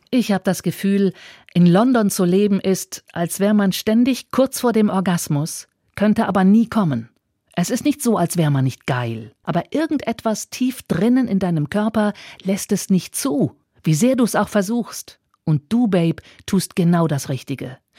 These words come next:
Du wartest nicht länger darauf, dass die Stadt dich verwandelt. Du haust ab, solange du noch kannst. Du verwandelst dich selbst.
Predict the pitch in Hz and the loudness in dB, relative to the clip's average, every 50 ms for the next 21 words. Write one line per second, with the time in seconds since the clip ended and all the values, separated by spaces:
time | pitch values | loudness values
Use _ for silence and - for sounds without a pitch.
0 | - - - - 233 208 180 196 185 190 - 196 170 - - 170 147 - - 165 | -20 -10 -2 0 0 2 2 2 2 2 2 0 0 0 0 -2 -2 0 0 0
1 | 165 165 156 151 147 151 143 147 147 156 156 135 - - - - - - - - | 2 2 2 2 0 0 -2 0 0 0 -2 -2 -6 -14 -18 -20 -20 -14 -8 -8
2 | 156 - 165 - - - - 180 175 - - 160 - - 156 135 123 151 151 147 | -6 -4 -4 -4 -2 -2 -2 -2 -2 -2 -4 -4 -4 -4 -6 -6 -4 -4 -4 -4
3 | 139 127 117 117 _ - _ _ _ _ _ _ _ _ _ - 131 120 - 143 | -6 -8 -10 -12 _ -20 _ _ _ _ _ _ _ _ _ -8 -8 -6 -4 -6
4 | 135 - - - 175 190 - - - - - - 143 123 135 139 139 139 131 143 | -6 -6 -4 -2 -2 -2 -2 -4 -14 -16 -10 -8 -6 -4 -2 -2 -2 0 0 0
5 | 131 143 120 - - 160 135 127 120 - - - - _ _ _ _ _ _ _ | 0 0 -2 -2 -4 -4 -4 -4 -6 -8 -12 -18 -20 _ _ _ _ _ _ _
6 | _ _ _ _ _ - - 208 214 233 220 - - _ _ _ - - 143 127 | _ _ _ _ _ -2 0 2 2 2 2 0 -2 _ _ _ -8 -6 -4 -2
7 | 135 143 156 180 175 175 143 - - - 123 - - - 151 147 147 - - - | 0 0 0 2 2 0 -2 -4 -6 -10 -10 -8 -6 -4 -2 -2 -4 -4 -8 -14
8 | - - - _ | -14 -16 -18 _